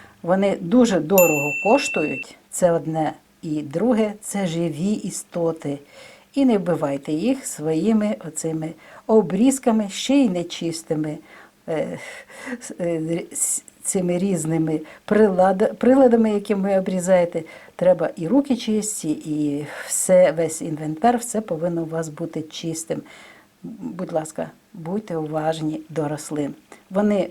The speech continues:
вас обов'язково, е, віддячать дуже гарним врожаєм.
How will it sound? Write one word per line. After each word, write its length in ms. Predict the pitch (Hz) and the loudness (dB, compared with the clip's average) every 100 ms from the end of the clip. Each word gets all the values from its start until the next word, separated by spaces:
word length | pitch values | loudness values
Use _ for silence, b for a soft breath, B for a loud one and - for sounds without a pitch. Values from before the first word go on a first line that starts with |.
| - | -6
вас 440 | 165 175 160 - - _ | 0 0 0 -4 -6 _
обов'язково, 880 | 262 196 160 156 - 165 180 165 156 B B B B B | 0 2 0 -4 -6 2 4 4 0 B B B B B
е, 180 | 170 160 156 - 160 - 170 160 170 165 - | -6 -6 -6 -12 -12 -10 -10 -8 -10 -12 -14
віддячать 720 | 185 165 156 220 247 170 143 | -10 -6 0 0 0 -4 -6
дуже 320 | 156 185 190 190 - | -6 -4 -2 -4 -2
гарним 360 | 165 160 165 | -2 -2 -4
врожаєм. 640 | 156 156 151 151 151 143 | -4 -6 -4 -4 -4 -6